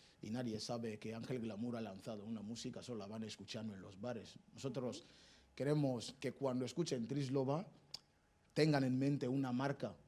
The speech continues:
Speaker 1: y que de esa marca hay un conducto, una manera de hacer cosas, una manera de difundir lo que es la música,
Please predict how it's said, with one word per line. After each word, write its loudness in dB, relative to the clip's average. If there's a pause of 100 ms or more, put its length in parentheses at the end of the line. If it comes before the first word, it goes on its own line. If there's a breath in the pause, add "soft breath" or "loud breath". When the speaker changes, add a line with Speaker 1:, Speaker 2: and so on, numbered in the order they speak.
(200)
Speaker 1:
y -4
que 0
de 4
esa 4
marca 4
hay 6
un 6
conducto, 2
una 4
manera 2
de 0
hacer -2
cosas, -2
una 0
manera -2
de -4
difundir 0
lo 0
que -2
es -2
la -2
música, 0